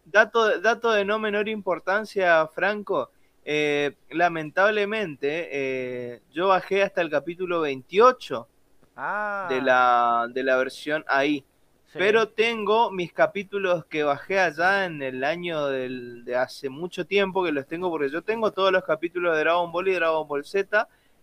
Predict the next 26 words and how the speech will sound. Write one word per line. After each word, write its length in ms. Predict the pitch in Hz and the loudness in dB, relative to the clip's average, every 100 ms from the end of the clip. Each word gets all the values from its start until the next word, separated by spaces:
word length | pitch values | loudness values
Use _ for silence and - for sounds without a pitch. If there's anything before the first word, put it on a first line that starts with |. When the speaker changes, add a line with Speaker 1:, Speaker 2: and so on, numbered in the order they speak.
| - | -6
Speaker 1:
en 180 | 139 | -4
M 220 | 147 165 160 | -2 -2 -2
P 160 | 151 | -4
cuatro 420 | - 160 165 165 | 0 0 0 0
de 120 | 156 156 | 2 0
esos 260 | - 170 | 0 -2
de 100 | 147 | 0
los 160 | 135 127 | 0 -2
que 100 | 135 | -2
venían 400 | 127 139 156 147 | -2 0 0 2
antes, 520 | 170 175 156 139 135 | 0 0 2 2 0
cincuenta 500 | 143 131 135 131 127 | -8 -4 -4 -2 -4
y 100 | 127 | -4
cinco 420 | - 160 156 135 | -6 -10 -4 -4
G, 580 | 131 160 180 175 160 139 | -2 0 2 4 2 0
cincuenta 340 | - 143 135 | -4 -6 -4
y 20 | 135 | -4
cinco 360 | 156 143 139 | -8 -2 -2
mega, 800 | 143 175 175 165 151 143 135 131 - - _ _ _ | 0 2 2 4 4 6 4 2 -4 -20 _ _ _
eh, 520 | - 123 123 120 117 120 | -6 -2 0 2 0 -2
sesenta 580 | - 143 - 151 139 131 | -6 -8 -6 2 4 6
megas, 480 | 160 190 175 147 | 4 4 6 4
setenta 480 | - 143 151 147 135 | 2 -4 -4 0 0
megas 560 | 135 165 175 165 147 131 | 2 0 2 2 2 4
y 80 | 139 | 2
eso. 380 | 190 - 131 | 2 -2 -6